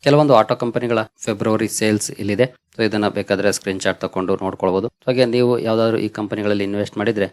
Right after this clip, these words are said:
ಅಂಥವುಗಳ ಡೀಟೇಲ್ ನಂಬರ್ ಅನ್ನು ಕೂಡ ಸ್ಟಡಿ ಮಾಡ್ಬೋದು, ಯಾಕಂದ್ರೆ ಇವತ್ತು ಒಂದನೇ ತಾರೀಕು ಫೆಬ್ರವರಿಯಲ್ಲಿ ಸೇಲ್ಸ್ ಮಾಡಿರುವಂಥ ಡೇಟಾ ಬಂದಿದೆ. ಕೆಲವು ಪಾಸಿಟಿವ್ಸ್ ಇದೆ, ಕೆಲವು ನೆಗೆಟಿವ್ಸ್ ಇದೆ, ಎಲ್ಲನೂ ಕೂಡ ನೋಡ್ಕೊಳ್ಬೋದು.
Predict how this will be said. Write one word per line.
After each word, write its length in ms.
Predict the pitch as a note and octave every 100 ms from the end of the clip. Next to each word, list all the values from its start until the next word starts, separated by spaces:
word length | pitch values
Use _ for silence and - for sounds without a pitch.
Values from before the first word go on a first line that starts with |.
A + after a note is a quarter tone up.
| _ -
ಅಂಥವುಗಳ 400 | A2+ G#2+ A2 G#2 - _
ಡೀಟೇಲ್ 360 | - A#2 A2 G#2
ನಂಬರ್ 260 | G2+ G2 G2
ಅನ್ನು 140 | F#2+
ಕೂಡ 140 | -
ಸ್ಟಡಿ 340 | - - G2 G2
ಮಾಡ್ಬೋದು, 400 | F#2+ F#2 F#2+ C3+
ಯಾಕಂದ್ರೆ 300 | C3+ C3 B2
ಇವತ್ತು 240 | A#2+ A#2 A2
ಒಂದನೇ 220 | A2 A2+
ತಾರೀಕು 300 | A2+ A2+ - _ -
ಫೆಬ್ರವರಿಯಲ್ಲಿ 600 | G#2+ A2 G#2+ G#2 G#2 -
ಸೇಲ್ಸ್ 360 | - G#2+ G2+ -
ಮಾಡಿರುವಂಥ 440 | G2 G2 G2 F#2+
ಡೇಟಾ 300 | G2 F#2+ G2+
ಬಂದಿದೆ. 480 | F#2+ F#2+ G#2+ - _ _ _
ಕೆಲವು 220 | B2 A#2+
ಪಾಸಿಟಿವ್ಸ್ 540 | A#2 A2 A2 A2 A2+ -
ಇದೆ, 140 | G#2
ಕೆಲವು 280 | G#2 G2+ G2+
ನೆಗೆಟಿವ್ಸ್ 520 | G2 F#2+ G2+ G#2+ F#2+
ಇದೆ, 160 | A#2 A#2 _ -
ಎಲ್ಲನೂ 260 | G#2+ G2+
ಕೂಡ 160 | G#2 G#2 -
ನೋಡ್ಕೊಳ್ಬೋದು. 720 | A2+ A2+ G#2+ - E2 D#2 D2